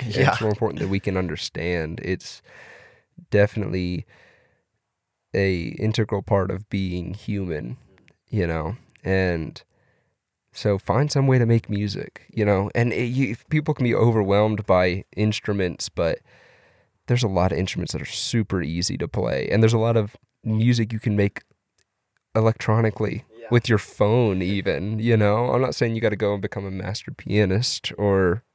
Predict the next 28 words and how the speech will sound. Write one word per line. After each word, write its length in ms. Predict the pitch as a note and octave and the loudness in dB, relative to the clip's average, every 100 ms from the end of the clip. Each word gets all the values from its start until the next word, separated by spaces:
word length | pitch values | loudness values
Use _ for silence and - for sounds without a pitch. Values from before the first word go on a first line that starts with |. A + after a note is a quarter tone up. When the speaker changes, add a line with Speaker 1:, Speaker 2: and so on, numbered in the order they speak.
| _ - | _ -8
Speaker 2:
guitarist, 680 | F#2+ G2 G#2+ F#2+ E2+ - - | 0 4 4 4 0 -6 -6
but 260 | - F#2 - - - - - _ _ - C3+ - - - A#2+ | 0 0 -2 -10 -20 -20 -20 _ _ -16 -14 -14 -16 -10 -6
get 260 | A#2 E3+ C4 _ _ _ E3+ | 2 2 0 _ _ _ -2
a 100 | E3+ B2+ | -2 -2
ukulele 800 | C3 F#3 D#3+ C3+ D3+ C#3+ G#2+ G2 | -2 0 0 2 2 2 2 0
for 180 | - A#2 | -2 -4
twenty 320 | - D3 C3+ | 0 0 2
bucks 600 | B2+ B2 A2 - - - - | 4 2 0 -6 -12 -12 -2
at 120 | A#2+ | 0
Walmart 520 | G2+ A2 A#2+ G#2 F#2 | 2 2 4 4 4
or 120 | - A2+ | 2 2
something, 640 | A2+ G#2+ - G#2 F#2 F#2 | 2 -2 0 2 2 0
or 220 | G2 G2+ | 4 6
a 40 | G2+ | 6
harmonica, 800 | A#2 A2 A2+ B2 A#2 A2+ G2 G2+ - - - - | 4 4 6 6 4 2 2 0 -10 -20 -12 0
and 220 | G#2+ G2 | 0 0
play 260 | - C#3 | 2 6
it 140 | E3+ - | 6 2
badly. 800 | - G2 G#2+ A#2 - A2 E2 - - | 0 2 4 4 4 2 2 -6 2
<laughs> 1400 | C#3 - - B2 C#3 - E3+ - - - - D#3+ A#2+ G3+ | 2 2 0 2 2 4 2 2 -2 -2 0 0 0 2
Learn 380 | C3 C3+ D#3 D#3 | 6 6 6 2
three 280 | C3+ C3+ C#3+ | 0 2 6
notes 420 | B2 C3+ G3+ E3 | 6 6 4 -2
or 40 | |
something. 240 | C3 C3 C3 | -2 -2 4
Like, 280 | C3+ B2+ - - - - | 4 2 -6 -18 -20 2
I 160 | B2+ D3+ | 6 6
never 480 | D#3 D3 D3+ C#3 | 6 6 6 6